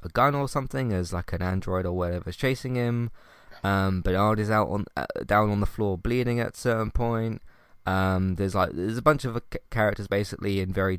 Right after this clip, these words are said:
dangerous situations. Of course, we have no context to these, which is deliberate, and, uh, of course, they're not gonna kill off all those people, or, or, or they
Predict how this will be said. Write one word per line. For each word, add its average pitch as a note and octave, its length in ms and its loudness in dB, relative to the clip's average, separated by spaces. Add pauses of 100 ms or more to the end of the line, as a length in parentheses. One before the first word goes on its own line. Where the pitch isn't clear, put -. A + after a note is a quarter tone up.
dangerous F#2+ 400 -2
situations. F#2 640 -4
Of - 60 -10
course, G2 200 -2
we G2+ 60 0
have F#2 100 -2
no F#2 120 0
context - 540 -4
to - 40 -8
these, F2+ 220 -2
which F2 160 -6
is E2+ 100 -10
deliberate, G#2+ 560 2
and, E2 240 -4 (720)
uh, F2+ 240 4
of E2 60 -2
course, A2+ 180 0
they're G#2+ 80 2
not G#2 100 4
gonna F#2+ 140 0
kill F#2+ 220 0
off F2 160 0
all F#2 100 0
those F2+ 200 0
people, F2 360 -4
or, E2 200 -4
or, D3 120 4
or F#3 120 6
they D3+ 220 4